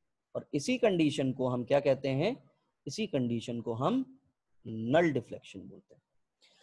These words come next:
तो एक पर्टिकुलर पॉइंट पर, इस पर्टिकुलर पॉइंट, मतलब अगर मैं इसको नाम दे दूं बेटा एक्स, तो इस ए एक्स लेंथ पर ज-, पहुंचने के बाद this galvanometer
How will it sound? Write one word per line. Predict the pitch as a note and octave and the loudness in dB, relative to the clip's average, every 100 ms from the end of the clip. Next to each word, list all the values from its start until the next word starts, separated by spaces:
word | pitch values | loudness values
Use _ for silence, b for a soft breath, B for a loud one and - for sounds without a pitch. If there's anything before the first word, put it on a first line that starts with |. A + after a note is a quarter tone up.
| _ - | _ 6
तो | A3+ | 8
एक | B3 - | 8 8
पर्टिकुलर | G3+ - B3 C4 | 8 10 12 10
पॉइंट | C4 G3+ G#3+ G#3 | 8 4 4 4
पर, | F3 D3+ G3 - | 8 10 8 2
इस | F#3 | 0
पर्टिकुलर | - F3+ F3 F#3+ E3+ | 8 8 8 6 6
पॉइंट, | F3+ F#3 F3+ | 6 2 2
मतलब | E3 F3+ F3 | 2 6 6
अगर | E3 | 6
मैं | E3+ | 4
इसको | F3 F#3 | 2 2
नाम | E3 E3 | 4 4
दे | E3 | 4
दूं | E3 | 2
बेटा | D#3+ E3+ | 6 6
एक्स, | E3 E3 E3 - | 8 4 4 -4
तो | - | 0
इस | G#3+ - - - | -2 -4 -10 4
ए | F#3 A3 | 6 8
एक्स | A#3 B3 F#3+ | 6 6 4
लेंथ | F3+ F3 | 4 6
पर | - E3+ B2+ - _ _ B2 | 10 10 10 -8 _ _ -10
ज-, | B2+ | 0
पहुंचने | - D#3+ E3+ G3 G3 | 8 8 8 4 6
के | |
बाद | F#3 F3+ C3 - b - | 12 12 10 2 b -18
this | A#2+ A2+ B3+ - C#3 | -2 2 2 6 10
galvanometer | E3 E3+ G#3+ G#3 F#3 | 10 10 6 6 6